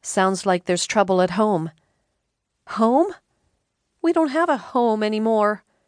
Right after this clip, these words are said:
The girl's voice trailed off. Her head lolled to one side and then rotated forward. She lost her grip on the knife and it clattered onto the table.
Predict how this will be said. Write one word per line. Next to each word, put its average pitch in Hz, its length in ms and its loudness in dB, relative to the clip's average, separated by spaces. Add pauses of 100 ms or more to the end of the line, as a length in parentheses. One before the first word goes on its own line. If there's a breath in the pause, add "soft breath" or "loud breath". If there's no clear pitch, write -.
(520)
The 202 100 0
girl's 240 320 0
voice 190 400 -2
trailed 185 340 2
off. 170 400 0 (680)
Her 196 120 2
head 190 300 0
lolled 175 360 0
to - 120 -4
one 170 220 0
side 185 440 0
and 165 140 -2
then 175 240 0
rotated 180 560 0
forward. 185 560 0 (540)
She - 220 -2
lost 226 360 0
her 196 100 -2
grip 208 300 -2
on 185 100 2
the 190 160 0
knife 185 320 0
and 180 160 -2
it 175 140 -2
clattered 202 480 0
onto 185 300 0
the 180 240 -4
table. 175 380 0